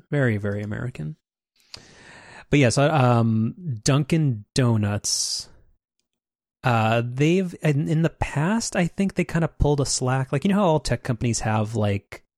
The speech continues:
some type of, like, vaguely fun on-brand merch sometimes, and then certain companies kinda killed that and drove that into the ground. But, like,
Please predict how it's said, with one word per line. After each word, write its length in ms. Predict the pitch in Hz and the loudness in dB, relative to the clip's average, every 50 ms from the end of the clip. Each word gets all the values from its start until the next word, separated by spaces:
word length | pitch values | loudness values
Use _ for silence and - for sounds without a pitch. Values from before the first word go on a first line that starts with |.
| _ _ _ _ _ _ _ _ _ _ _ - | _ _ _ _ _ _ _ _ _ _ _ -6
some 400 | - - - 123 110 110 107 107 | -4 0 0 2 2 0 0 -2
type 240 | - 113 110 - - | -2 -2 -2 0 -2
of, 200 | 107 101 98 107 | -2 -2 -2 -2
like, 240 | 104 101 - - - - _ _ _ _ _ _ _ | -4 -4 -4 -8 -14 -20 _ _ _ _ _ _ _
vaguely 500 | 143 135 139 175 185 185 175 180 160 139 | -8 -4 -2 2 2 2 2 2 2 0
fun 640 | 131 - - - 127 113 110 107 107 107 104 101 107 | 0 -2 -4 -2 0 0 2 2 0 0 -2 -2 -4
on-brand 720 | 110 135 123 110 110 107 107 - 110 104 104 104 107 107 | -4 -2 -2 0 0 0 0 0 0 0 0 -2 -2 -4
merch 340 | 101 98 98 104 - - - | -4 -4 -6 -8 -8 -6 -6
sometimes, 500 | - - 110 110 - 120 113 107 110 - | -6 -4 -6 -6 -6 -4 -4 -4 -2 -2
and 80 | 127 | 0
then 140 | 117 113 110 | 0 0 0
certain 400 | - - - 143 139 139 120 117 | 0 0 0 0 0 0 -2 -4
companies 540 | - - - 110 - - 113 107 104 101 - | -4 -4 -4 -4 -4 -4 -4 -4 -4 -4 -6
kinda 220 | - - 110 101 - _ | -6 -6 -8 -8 -8 _
killed 280 | - - 104 107 101 101 | -6 -6 -4 -4 -4 -4
that 140 | 101 104 | -4 -2
and 120 | 104 104 101 | -4 -4 -4
drove 220 | 113 104 101 101 | -2 -2 -2 -2
that 160 | 104 104 104 | -4 -4 -6
into 160 | 104 101 101 101 | -6 -6 -8 -8
the 80 | - | -8
ground. 320 | 110 - 117 110 107 110 113 | -8 -8 -8 -8 -8 -6 -4
But, 260 | - 120 120 113 - | -4 -4 -2 -2 -2
like, 240 | 120 113 107 110 | -4 -4 -4 -6